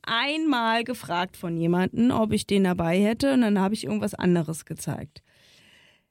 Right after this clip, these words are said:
Da gestern kam so ein junger, hochmotivierter Mitarbeiter und, äh, ja, Ihr Lichtbildausweis? Ich so, oh, hab keinen mit. So, ich weiß auch gerade zufällig, also,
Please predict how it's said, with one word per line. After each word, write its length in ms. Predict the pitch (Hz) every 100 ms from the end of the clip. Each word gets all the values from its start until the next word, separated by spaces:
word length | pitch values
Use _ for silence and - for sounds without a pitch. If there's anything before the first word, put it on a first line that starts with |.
| _ _ _ _ -
Da 80 | 175
gestern 800 | 170 330 - - 175 165 285 339
kam 300 | 214 220 208
so 80 | 202
ein 140 | 202
junger, 580 | 180 269 311 247 269 254 -
hochmotivierter 1600 | - 254 339 339 254 277 277 - 220 185 214 339 330 196 202 233
Mitarbeiter 1040 | 247 - - 143 156 151 160 220 233 339 - - _ _ _ _ _ _ -
und, 300 | 294 269 -
äh, 300 | 269 254 240 -
ja, 220 | 254 247
Ihr 180 | 240 202
Lichtbildausweis? 1000 | 190 - - 311 302 330 359 - 370 359
Ich 120 | 254
so, 120 | 269
oh, 100 | 190 180
hab 200 | 180 -
keinen 220 | 202 190
mit. 280 | 180 - -
So, 240 | 220 156 -
ich 200 | - -
weiß 280 | 202 247
auch 140 | - -
gerade 320 | 196 226 240
zufällig, 500 | 262 247 202 196 - -
also, 400 | 170 156 151